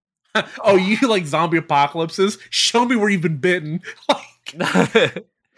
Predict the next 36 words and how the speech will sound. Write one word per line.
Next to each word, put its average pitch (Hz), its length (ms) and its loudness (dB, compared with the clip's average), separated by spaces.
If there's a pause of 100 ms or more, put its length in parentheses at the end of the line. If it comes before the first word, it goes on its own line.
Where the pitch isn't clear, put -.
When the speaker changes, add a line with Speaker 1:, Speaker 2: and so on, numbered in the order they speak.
(420)
Speaker 2:
I 196 140 -2
th-, - 160 -12
oh, - 200 -8
I - 40 -14
think - 140 -16
that'd 196 180 -2
be 127 80 -8 (120)
really 113 220 -2
cool. 87 480 -8 (1800)
Speaker 1:
I 165 120 2
think 160 160 -2
that'd 110 120 2
Speaker 2:
Okay, 98 60 -2
Speaker 1:
be - 20 -10
very 113 160 -14
fun. - 180 -18
Speaker 2:
we 165 80 -2
should 180 160 -2
look 143 160 0
into 101 140 0
this. 85 200 -12
We 101 80 -8
should - 120 -10
look 107 140 -6
into 92 140 -8
this, 87 120 -10
'cause - 120 -6
I'm 135 120 -2
thinking, 156 240 -6
Speaker 1:
Yeah, 139 60 0
Speaker 2:
like, 123 120 -2
Speaker 1:
yeah. - 60 -20 (520)
Speaker 2:
you - 100 -20
know, 82 160 -16 (560)
Train, 92 320 -10 (140)
Train, 104 200 -10